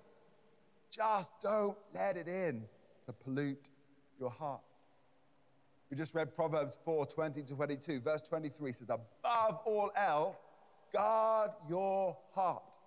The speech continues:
New American Standard says, "Watch over your heart with all diligence, for from it flow the springs of life." So that's the negative. Let, let's flip it to the positive for a second.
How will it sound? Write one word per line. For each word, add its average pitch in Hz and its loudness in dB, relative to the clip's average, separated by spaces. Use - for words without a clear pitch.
New 165 0
American 165 0
Standard 170 0
says, 117 -8
"Watch 240 2
over 214 2
your 190 0
heart 170 2
with 120 -4
all 220 2
diligence, 135 -2
for 104 -4
from 175 0
it 160 -2
flow 131 -2
the - -20
springs 98 -8
of - -18
life." 87 -10
So 180 -8
that's 190 0
the 160 -10
negative. 165 -2
Let, 202 -4
let's 196 -8
flip 208 -4
it 180 -2
to 147 -8
the 151 0
positive 165 -2
for 135 -8
a 127 -4
second. 127 -4